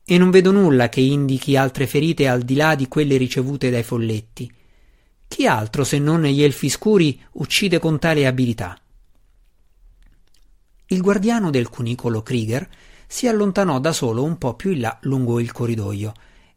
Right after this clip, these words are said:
esaminando la pietra alla ricerca di qualche indizio che potesse spiegare tale mistero. Gli gnomi del profondo possedevano un'affinità con la roccia che andava oltre quella della maggior parte delle creature, ma le pareti di pietra di quel passaggio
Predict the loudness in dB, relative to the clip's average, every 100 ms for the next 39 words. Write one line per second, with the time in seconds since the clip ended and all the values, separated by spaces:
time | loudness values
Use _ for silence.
0 | -6 -2 0 2 2 0 0 0 0 0
1 | 0 0 0 0 -2 -2 -2 -4 -2 -2
2 | -2 -2 -2 -4 -4 -4 -4 -4 -4 -4
3 | -2 -4 -2 -4 -2 -2 -4 -6 -8 -8
4 | -8 -6 -6 -8 -16 _ _ _ _ _
5 | _ _ _ _ -6 -2 0 2 2 4
6 | 2 0 -4 -4 -4 -4 -6 -10 -6 -2
7 | 0 2 2 2 0 0 -2 -2 -2 0
8 | 0 -2 -2 0 0 -2 -4 -4 -2 -2
9 | 0 2 2 2 -2 -6 -2 -2 -2 -2
10 | -2 -4 -2 -4 -2 -2 -2 -4 -4 -4
11 | -4 -4 -4 -4 -6 -8 -10 _ _ _
12 | _ _ _ -2 0 0 0 0 -2 -4
13 | -6 -2 0 0 -2 -2 -2 -2 -4 -2
14 | -2 0 -2 -4